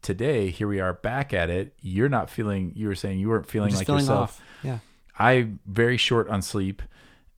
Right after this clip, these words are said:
Speaker 1: and I'm going, "Oh man, how are we gonna do this?" And, and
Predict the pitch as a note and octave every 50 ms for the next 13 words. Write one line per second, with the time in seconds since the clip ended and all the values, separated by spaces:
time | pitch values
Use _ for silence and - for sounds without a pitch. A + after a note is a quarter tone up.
0 | - A2+ A2+ G#2+ G#2 G2 G2 F#2 G2 - - _ _ _ - G#2 G2+ G#2 G#2 G2+
1 | G2 - G#2 A2+ G#2 G2 G#2 G2 F2 F2 G#2 A2 A2 G#2 G2 F#2+ F#2+ F#2 B2+ D#3
2 | E3 A2 G2 G2 G2 F#2 - - - - G2+ G2 F#2+ F#2+ F#2 F#2 - - - _
3 | _ _ _ _ - G2+ G2+ F#2+ F#2 F#2+